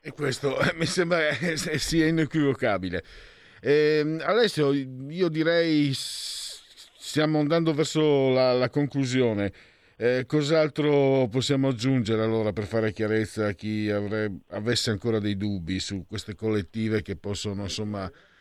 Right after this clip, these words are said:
non mantenere quello che promettono, per usare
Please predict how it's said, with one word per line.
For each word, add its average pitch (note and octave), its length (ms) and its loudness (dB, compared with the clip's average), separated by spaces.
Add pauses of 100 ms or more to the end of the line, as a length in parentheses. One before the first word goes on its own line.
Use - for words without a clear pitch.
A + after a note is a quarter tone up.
(440)
non F#3+ 320 4
mantenere D#3+ 640 2
quello D3 220 0
che C#3 100 -2
promettono, G2+ 720 -4
per A#2 200 -2
usare A#2+ 500 2